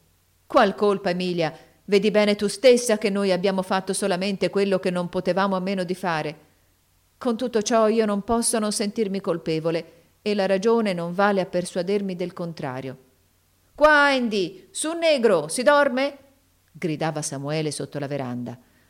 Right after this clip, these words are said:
«Mena questi cavalli in istalla, non senti che il padrone ci chiama?» E Samuele comparve tosto all'uscio della sala con la sua foglia di palma in capo. «Ora», disse Shelby,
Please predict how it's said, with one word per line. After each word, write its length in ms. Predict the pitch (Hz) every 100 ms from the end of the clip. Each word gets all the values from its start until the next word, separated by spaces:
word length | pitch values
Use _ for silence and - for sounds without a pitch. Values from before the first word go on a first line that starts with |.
| _
«Mena 320 | 233 370 320
questi 280 | 311 311 269
cavalli 360 | 269 254 247 226
in 60 |
istalla, 580 | 208 208 190 160 151 135 - -
non 180 | 170 175
senti 480 | - 208 208 240 262
che 100 | 180
il 100 | 165
padrone 400 | 170 185 175 165
ci 160 | 165
chiama?» 520 | 208 165 151 185 - _ _ _ _ _ _ _ _ _ _ _ _ -
E 100 | 226
Samuele 520 | - 320 185 170 180
comparve 440 | 214 214 165 151
tosto 360 | 196 196 190 170
all'uscio 360 | 165 202 - 165
della 240 | 180 226
sala 420 | 240 156 143 165 -
con 160 | 214
la 80 | 190
sua 160 | - 208
foglia 340 | 156 139 139
di 140 | 180
palma 320 | 220 127 - 143
in 160 | 147
capo. 460 | - 110 - 104 _ _ _ _ _ _ _
«Ora», 400 | 226 285 320 - - _ _
disse 380 | - 139 131 143
Shelby, 600 | - 175 175 180 190